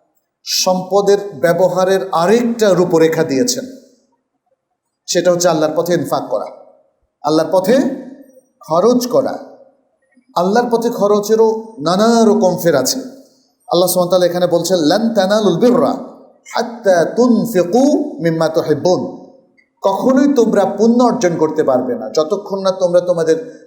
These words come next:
প্রিয়তম জিনিসগুলোকে আল্লাহর পথে ব্যয় করো। প্রিয়তম সম্পদ, সম্পদ মানুষের কাছে খুব প্রিয়, এটা বোঝাই যায় ছিনতাইকারীর কবলে পড়লে।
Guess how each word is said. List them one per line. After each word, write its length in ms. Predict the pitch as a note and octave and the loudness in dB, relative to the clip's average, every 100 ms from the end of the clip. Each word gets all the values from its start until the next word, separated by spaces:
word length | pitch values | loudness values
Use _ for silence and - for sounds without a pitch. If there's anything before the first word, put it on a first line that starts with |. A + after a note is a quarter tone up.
| _ | _
প্রিয়তম 580 | F3+ A#3 A3+ A#3 G3+ F3+ | 0 0 2 2 0 -2
জিনিসগুলোকে 1000 | F3 G3+ G3 - G3+ G3+ G#3+ B3 B3 - | 0 0 0 0 0 0 2 4 2 0
আল্লাহর 340 | D#3 D#3 D3+ - | 0 2 0 0
পথে 240 | D3 G3+ A3 | -4 -2 0
ব্যয় 180 | B2+ | 0
করো। 200 | B2+ - - - _ _ _ _ _ _ _ _ _ _ _ _ _ _ | -2 -10 -16 -20 _ _ _ _ _ _ _ _ _ _ _ _ _ _
প্রিয়তম 400 | F3+ F#3+ F#3 F#3 | 0 2 2 0
সম্পদ, 440 | - G#3 F3+ D3+ C3+ - - - - | 0 -2 0 -2 -2 -10 -20 -20 -14
সম্পদ 400 | - E3 E3+ F#3+ | -4 -4 -2 -2
মানুষের 400 | E3+ F3 F3 F3+ | 0 -2 -4 -2
কাছে 240 | F3+ - | -2 -2
খুব 260 | - F3 E3+ | -2 -2 -2
প্রিয়, 220 | E3 C#3+ | 0 2
এটা 100 | C#3+ | 2
বোঝাই 380 | C3+ D3 E3+ E3+ | 0 0 0 0
যায় 200 | B2 F2 - - - _ | -4 -8 -12 -20 -20 _
ছিনতাইকারীর 680 | - - F3 F#3 F3+ F3 E3+ | -4 -2 2 0 2 0 0
কবলে 280 | F3 D3+ C#3 | 0 0 0
পড়লে। 480 | B2+ A#2 A2+ A2+ | 0 -2 -4 -6